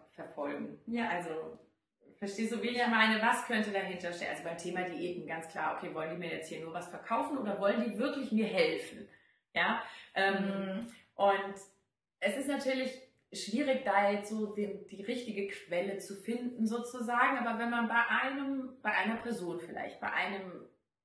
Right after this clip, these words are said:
Speaker 1: Coach <laughs> zum
Speaker 2: Ja.
Speaker 1: Beispiel, ein gutes Gefühl hat.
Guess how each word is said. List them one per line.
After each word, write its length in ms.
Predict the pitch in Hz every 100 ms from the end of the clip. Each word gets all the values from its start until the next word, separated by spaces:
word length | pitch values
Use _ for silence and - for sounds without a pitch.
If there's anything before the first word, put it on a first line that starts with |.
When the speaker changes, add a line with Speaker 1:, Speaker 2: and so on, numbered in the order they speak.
| _ 190
Speaker 1:
Coach 340 | 175 - -
<laughs> 1160 | 214 226 311 302 285 285 269 262 269 - - -
zum 80 | 277
Speaker 2:
Ja. 100 | 220
Speaker 1:
Beispiel, 540 | 220 214 220 - 208 - - - -
ein 80 |
gutes 300 | 277 311 294
Gefühl 500 | - - - 233 208 180
hat. 140 | 156